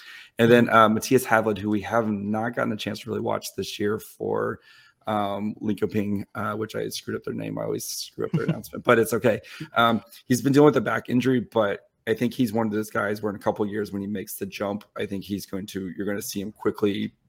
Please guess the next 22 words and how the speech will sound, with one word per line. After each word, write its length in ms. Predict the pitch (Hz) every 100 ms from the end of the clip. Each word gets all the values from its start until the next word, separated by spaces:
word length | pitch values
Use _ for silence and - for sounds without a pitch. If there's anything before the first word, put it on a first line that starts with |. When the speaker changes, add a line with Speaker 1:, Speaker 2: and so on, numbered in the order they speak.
| -
Speaker 1:
play 320 | - 104 107
in 80 | 107
the 100 | 101
N 120 | 107
H 200 | 107 107
L 120 | 113
just 180 | 110 120
because 240 | - 101
I 80 | 110
think 180 | - 98
he's 260 | 104 101 107
a, 100 | 101
such 320 | - 92 -
a 60 |
smooth, 440 | 208 - 101 104 - _ - - _ -
uh, 260 | 104 95
defenseman. 640 | 92 101 104 104 113 107 101 - -
His, 180 | - 98
uh, 40 | 101 -
you 140 | - 104
know, 200 | - -
his 580 | 90 110 95 - -